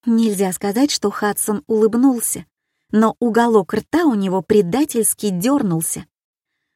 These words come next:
Потянув вверх рукав пиджака, он взглянул на большие массивные часы.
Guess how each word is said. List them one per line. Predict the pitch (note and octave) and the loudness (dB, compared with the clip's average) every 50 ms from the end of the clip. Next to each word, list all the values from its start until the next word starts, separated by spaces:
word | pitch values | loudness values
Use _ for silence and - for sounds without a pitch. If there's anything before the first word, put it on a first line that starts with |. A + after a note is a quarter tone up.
| _ _ - | _ _ 0
Потянув | F4+ - - D#4 C#4+ C4+ B3+ A#3 | 0 4 6 6 6 6 6 2
вверх | A3+ G#3+ G#3+ A#3+ C4+ C4 C4+ - - | -2 -2 2 2 2 2 2 0 0
рукав | B3+ A#3+ A3+ - A3+ G#3 G#3 - - | 0 0 0 2 0 0 0 -2 -2
пиджака, | - A3 F#3+ F#3+ G3+ A3+ A3+ - - E4 F4 D#4+ | -4 -4 -2 -2 0 -2 -2 -2 -2 0 0 2
он | B3+ G#3 F#3+ | 2 0 -2
взглянул | F3+ F3+ F3 F#3 G#3 G3+ G3+ G3+ A3+ B3+ B3+ A3+ | -4 0 2 2 4 4 2 2 0 0 0 0
на | G3+ G3+ F#3+ | 0 0 0
большие | E3+ F#3 F#3 F#3 - - - - C#4 D#4+ D4 | 0 0 0 0 -2 -4 -2 0 2 2 2
массивные | A3 F#3+ F#3+ F#3 F3+ - - - G#3 A#3 A3+ G#3+ G3 F#3+ F#3 F#3 | 2 0 -2 -4 -4 -4 -4 -4 -4 -4 -2 -2 -4 -4 -4 -6
часы. | E3+ - - G3+ G3 - - - E3+ E3 D3+ | -6 -4 -2 -2 -2 -2 -4 -4 -6 -8 -10